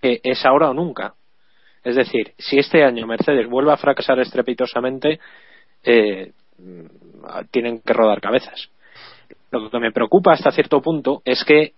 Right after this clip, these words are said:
se está, digamos, haciendo a un lado, que todavía no sabemos en qué posición va a quedar,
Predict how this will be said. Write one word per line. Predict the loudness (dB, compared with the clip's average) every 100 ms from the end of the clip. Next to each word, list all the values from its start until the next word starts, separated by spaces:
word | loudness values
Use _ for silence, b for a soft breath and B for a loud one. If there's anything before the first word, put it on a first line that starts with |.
| -14
se | -4 -2
está, | -2 0 4 6 6 4 2 _ _ _ _ _ -14
digamos, | -4 0 0 -2 -2
haciendo | -4 -2 -6 -2
a | -4
un | 2
lado, | 2 2 -4 _ _ -12
que | -12
todavía | -10 -8 -6 -4
no | -4
sabemos | -2 -2 -4 -8
en | -6
qué | -4
posición | -4 -6 -4 -2
va | 0
a |
quedar, | 4 4 2